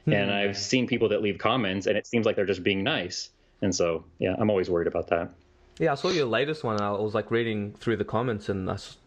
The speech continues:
Speaker 1: saw some very profound reactions, like, just, like, intense tingling or vibrations or w-, whatever. Um,
Speaker 2: Yeah.
Speaker 1: how, like, what percentage, or I don't w-,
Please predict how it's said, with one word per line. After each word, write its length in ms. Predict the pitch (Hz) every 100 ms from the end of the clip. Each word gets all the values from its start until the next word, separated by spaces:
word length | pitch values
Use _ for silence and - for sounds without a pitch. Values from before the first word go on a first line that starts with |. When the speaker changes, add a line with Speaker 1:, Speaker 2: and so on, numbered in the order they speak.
| _
Speaker 1:
saw 220 | - - 113
some 300 | 127 104 95 - - -
very 260 | 117 117 110
profound 880 | - 110 - 107 107 104 101 98 -
reactions, 640 | 110 101 135 - 127 98 95
like, 180 | 95
just, 160 | - 107
like, 160 | 101 101
intense 380 | 95 110 95
tingling 580 | - 120 120 110 113 113
or 120 | 107
vibrations 800 | 95 98 98 107 110 - 107 101
or 180 | 98 98
w-, 220 | 92 - - _
whatever. 500 | 104 104 117 110 98 - -
Um, 320 | 113 101 101 - - - - - - - - -
Speaker 2:
Yeah. 60 |
Speaker 1:
how, 560 | - 151 165 165 156 - - - - - - - - -
like, 280 | - 135 123 - - - - - - - - - -
what 200 | 127 160
percentage, 480 | 151 160 165 151 139
or 100 | -
I 120 | 151
don't 300 | 151 127 85
w-, 220 | 92 113